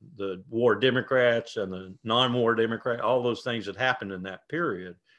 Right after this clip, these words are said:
Um, and incompetent presidents, absolutely incompetent presidents until Lincoln came along. And who knows what Lincoln would have been actually had it not been for the war,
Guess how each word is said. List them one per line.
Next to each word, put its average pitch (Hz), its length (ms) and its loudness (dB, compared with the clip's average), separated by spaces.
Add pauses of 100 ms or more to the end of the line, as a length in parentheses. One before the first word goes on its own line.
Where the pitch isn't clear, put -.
(560)
Um, 117 520 -2
and 127 240 2
incompetent 117 760 0
presidents, 87 560 0
absolutely 113 920 2
incompetent 87 600 -10
presidents 98 520 -6
until 92 380 -6
Lincoln 110 360 -4
came 85 240 -12
along. 80 340 -12
And 98 80 -12
who 143 160 4
knows 151 380 4
what 110 200 -4
Lincoln 151 400 -2
would 95 120 -6
have 92 120 -8
been 92 280 -8 (400)
actually 104 560 -6 (240)
had 123 160 2
it 117 80 -2
not 113 240 -4
been 107 160 -4
for 101 100 -6
the 92 80 -4
war, 101 440 -2